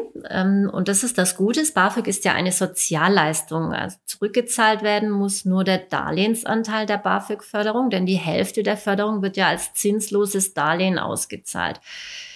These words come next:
Insgesamt muss das bafög-Darlehen bis, nur bis zu einem Gesamtbetrag von zehntausend und zehn Euro zurückgezahlt werden, egal ob man jetzt Inlands- oder Auslandsförderung bezogen hat und ob das mehr war als zehntausend und zehn Euro.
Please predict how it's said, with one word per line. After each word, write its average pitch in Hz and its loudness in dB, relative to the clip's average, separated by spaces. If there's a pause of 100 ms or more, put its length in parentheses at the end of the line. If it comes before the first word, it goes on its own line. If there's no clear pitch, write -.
(200)
Insgesamt 254 2
muss 226 2
das - 2
bafög-Darlehen 220 2
bis, 208 -2
nur 226 2
bis 254 -4
zu - -4
einem 196 2
Gesamtbetrag 202 0
von 190 -2
zehntausend 202 0
und 190 -2
zehn 208 2
Euro 214 2
zurückgezahlt 175 0
werden, 190 2
egal 185 2
ob 190 -2
man 196 0
jetzt - -4
Inlands- 226 0
oder - 0
Auslandsförderung 247 0
bezogen 247 0
hat 262 0
und 190 -2
ob - -2
das 196 -4
mehr 180 0
war 160 2
als - -2
zehntausend 156 -4
und 143 -6
zehn 143 -4
Euro. 147 -6